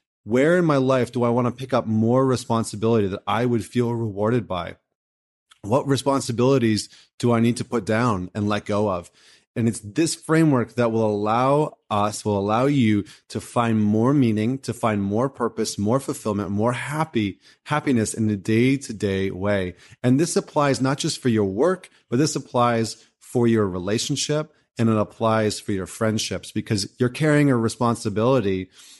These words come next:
in your relationship and with your friendships. It might be financial, it might be emotional,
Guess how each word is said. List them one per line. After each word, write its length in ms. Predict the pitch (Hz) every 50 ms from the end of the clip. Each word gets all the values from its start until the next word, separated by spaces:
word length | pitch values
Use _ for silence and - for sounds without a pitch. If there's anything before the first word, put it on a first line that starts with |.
| _ _ -
in 160 | 120 117 117
your 120 | 110 110
relationship 640 | 104 104 104 107 117 110 - 139 127 - 143 143 143
and 100 | 131 117
with 120 | 110 104 104
your 80 | 107
friendships. 520 | - - 120 117 113 110 - 110 95 - -
It 60 | 107
might 180 | 104 104 104 -
be 100 | 107 98
financial, 600 | - - 107 98 98 101 110 117 113 - 131 127
it 60 | 113
might 180 | 104 101 98 -
be 80 | 104
emotional, 760 | 101 92 95 101 107 113 110 - - 127 127 127 131 131 -